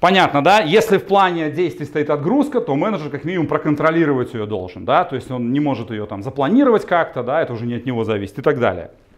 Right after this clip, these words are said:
Понятно? По каждому действию мы должны проверить ещё и наличие инструментов. Важно понимать, план продаж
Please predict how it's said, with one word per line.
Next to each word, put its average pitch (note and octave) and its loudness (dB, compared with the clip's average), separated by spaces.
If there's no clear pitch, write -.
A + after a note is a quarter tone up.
Понятно? D#3+ 0
По F3 4
каждому D#3+ 4
действию E3 -2
мы E3 0
должны D#3 0
проверить E3+ 2
ещё - -4
и F#3+ -2
наличие D#3 -6
инструментов. B2+ -10
Важно G3+ 4
понимать, F3+ 0
план G3 2
продаж D#3 -2